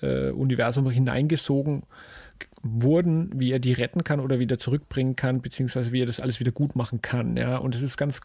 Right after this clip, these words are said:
cool, weil es ist, äh, spielt quasi in unserer Welt als auch in einer sehr skurrilen,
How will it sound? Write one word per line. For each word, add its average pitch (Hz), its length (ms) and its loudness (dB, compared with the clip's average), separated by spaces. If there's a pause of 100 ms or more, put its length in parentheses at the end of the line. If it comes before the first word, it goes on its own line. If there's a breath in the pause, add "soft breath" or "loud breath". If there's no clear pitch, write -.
cool, 165 180 2
weil 127 140 2
es 120 120 -4
ist, - 240 -2
äh, 127 300 0 (600 loud breath)
spielt - 400 0
quasi 135 400 2
in 135 460 2 (340)
unserer 160 500 4
Welt 143 260 2
als 131 260 0
auch 135 220 2
in 143 120 4
einer 123 80 2
sehr 127 240 0
skurrilen, 147 840 2